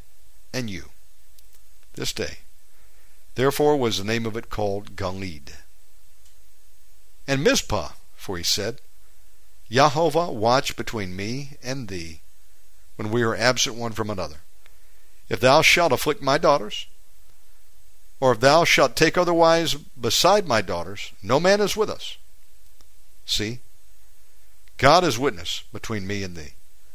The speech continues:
And Laban said unto Jacob, "Behold this heap, and behold this pillar, which I have cast between me and thee. This heap be witness, and this pillar be witness, that I will not pass over this heap to thee,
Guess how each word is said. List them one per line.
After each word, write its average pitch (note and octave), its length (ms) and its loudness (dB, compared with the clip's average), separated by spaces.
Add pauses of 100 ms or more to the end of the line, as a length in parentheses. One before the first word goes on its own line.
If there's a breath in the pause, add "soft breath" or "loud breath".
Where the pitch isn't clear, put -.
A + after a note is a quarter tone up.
(720 soft breath)
And B2 140 -2
Laban D#3+ 340 6
said D3 260 6
unto B2+ 180 -4
Jacob, F2 340 -4 (920 soft breath)
"Behold C#3 340 8
this F3+ 220 6
heap, G#3 240 2
and G#2+ 120 -4
behold A2+ 340 4
this - 140 0
pillar, E2+ 380 -2 (560 soft breath)
which - 180 0
I A2+ 80 6
have G#2+ 140 2
cast B2 320 2
between G2 320 -4
me F#2+ 140 -4
and G2+ 120 -6
thee. D2+ 220 -8 (800 soft breath)
This B2+ 220 6
heap D#3 180 6
be C3 140 2
witness, D#3 400 0
and A2+ 100 0
this G#2 100 -2
pillar B2+ 300 2
be A#2 140 -2
witness, F2+ 360 -4
that G#2 140 -2
I G2+ 100 2
will A2 120 0
not A#2 220 0
pass C3 340 2
over A#2+ 140 0
this A2+ 160 0
heap C3 200 0
to A#2+ 80 -6
thee, D3+ 240 -2